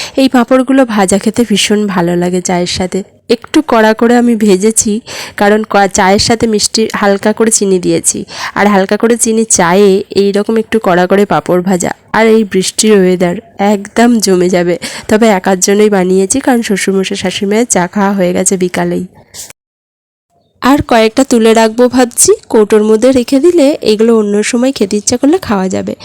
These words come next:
ভালোই থাকে, কৌটোর মধ্যে রাখলে শক্ত শক্তই থাকে। এগুলো আবার নরম হলে ভালো লাগে না, তাই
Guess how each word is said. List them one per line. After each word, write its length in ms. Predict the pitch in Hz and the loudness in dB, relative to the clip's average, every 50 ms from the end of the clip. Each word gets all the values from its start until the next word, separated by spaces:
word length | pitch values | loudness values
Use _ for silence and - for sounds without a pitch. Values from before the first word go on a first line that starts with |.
| - - - - - - | -20 -20 -20 -20 -14 -8
ভালোই 340 | - 277 349 349 349 320 302 | -2 2 2 4 4 4 2
থাকে, 300 | - - 233 202 - 226 | 2 0 -4 -2 -2 -2
কৌটোর 320 | - 254 220 214 - 208 | 0 0 0 0 0 -2
মধ্যে 200 | 208 208 214 240 | -2 -2 -2 0
রাখলে 380 | 226 240 233 - - - 269 269 | 0 0 -2 -2 0 0 0 0
শক্ত 320 | - - 196 - - - | 0 -2 -6 -6 -6 -8
শক্তই 400 | 202 - 220 - - - 214 208 | -8 -6 -8 -8 -4 -2 -2 -2
থাকে। 360 | 202 - 214 180 - - 202 - - - - - - - - | -2 -2 -6 -6 -6 -10 -14 -14 -14 -18 -20 -20 -12 -6 -4
এগুলো 220 | 254 247 302 302 | 0 2 2 4
আবার 140 | 302 311 311 | 4 4 4
নরম 340 | 285 262 220 214 220 220 226 | 4 4 4 2 2 0 0
হলে 220 | 214 233 226 220 | 0 0 -2 0
ভালো 280 | 214 220 196 196 196 196 | 0 -2 -2 -2 -2 -2
লাগে 260 | 202 202 196 196 196 | -4 -4 -4 -6 -6
না, 160 | 196 196 196 - - - - - - - - - | -6 -8 -10 -12 -18 -20 -20 -20 -20 -20 -10 -4
তাই 160 | - 233 233 | -2 -2 -2